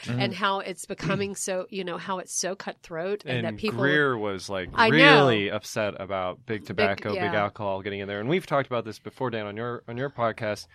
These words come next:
Speaker 3: You know, I, I see pluses and minuses. You know, I have a bias 'cause I got a tobacco grant to study cannabis in grad school from the state of Pennsylvania, from the tax revenue
Speaker 2: Right.
Speaker 3: on tobacco. So for me, I was like, "Well,
Speaker 2: Mm.
Speaker 3: this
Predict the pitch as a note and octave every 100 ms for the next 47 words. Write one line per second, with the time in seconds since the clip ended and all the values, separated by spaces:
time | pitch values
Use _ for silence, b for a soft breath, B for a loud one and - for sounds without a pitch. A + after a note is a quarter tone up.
0 | b b _ B2 A#2 A#2 - - B2 -
1 | A#2 A2+ - C3+ B2+ A#2 - - C3+ C3+
2 | A#2+ A#2+ A2+ A2+ A#2 - A#2+ A2+ A2+ A2
3 | G#2+ A#2 G#2+ A2 G#2+ A#2+ - A2 G#2 G#2+
4 | G#2+ G#2+ G2 G2+ G2+ A2+ G#2+ A2 A#2 F#2
5 | - - F#2 A#2+ A#2+ C3+ C3 C3+ C3+ C3+
6 | B2+ B2+ C3 - - C#3+ C#3+ b _ B2
7 | A#2 - A2 G#2+ A#2 A2+ A2 A2 A2 G#2
8 | F#2 - G2 G2+ - A2+ G#2+ A2 A2 A2
9 | E3 G2 G#2 G#2+ - b b b b -
10 | B2+ C#3 E3+ C#3 D3+ F3+ C3 B2 D3+ C3
11 | B2+ - C#3 - -